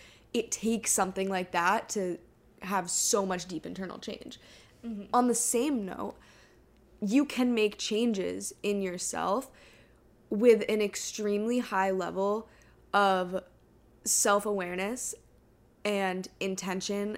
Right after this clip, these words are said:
Speaker 1: and work. I think it's just incredibly hard, but I don't also think that you override those old things. Talking about the same analogy of addiction, I mean, you hear people who are sober say things like, "It's, like, I'm still fighting every day. It's still a choice that I have to make every day," because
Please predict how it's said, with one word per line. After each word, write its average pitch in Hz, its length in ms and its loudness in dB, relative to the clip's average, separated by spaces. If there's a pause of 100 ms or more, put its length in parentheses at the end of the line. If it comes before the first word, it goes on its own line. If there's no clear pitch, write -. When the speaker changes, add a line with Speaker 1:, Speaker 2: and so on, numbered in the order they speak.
Speaker 1:
and 180 320 -6
work. - 380 -6
I 202 120 -2
think 208 260 -2
it's 190 200 0
just - 340 -2 (140)
incredibly 202 580 0
hard, 190 460 -2
but 202 100 0
I 190 120 4
don't 196 300 -4 (240)
also 196 300 2
think 190 220 -4
that 180 80 0
you 170 140 -2
override 185 480 0
those 170 200 -6
old 160 240 -6
things. - 460 -8
Talking 196 400 -4
about 190 260 -4
the 196 80 -4
same 180 540 -4 (600)
analogy 208 560 4
of 190 120 0
addiction, 196 540 -2
I 180 40 -6
mean, 202 160 0
you 196 120 -2
hear 202 340 2
people 202 420 -6
who 190 140 -2
are 185 340 0 (160)
sober 185 580 0 (220)
say 214 220 6
things 202 240 2
like, 196 180 0
"It's, - 380 -4 (140)
like, 196 340 -4
I'm 190 180 0
still 185 220 -2
fighting 254 400 0
every 196 200 -2
day. 185 200 -4
It's 196 120 -4
still 196 200 -2
a 190 60 0
choice 214 340 0
that 196 100 -2
I 196 40 0
have 190 100 -4
to - 80 -8
make 190 260 -4
every 185 240 -2
day," 208 240 4
because 185 440 -4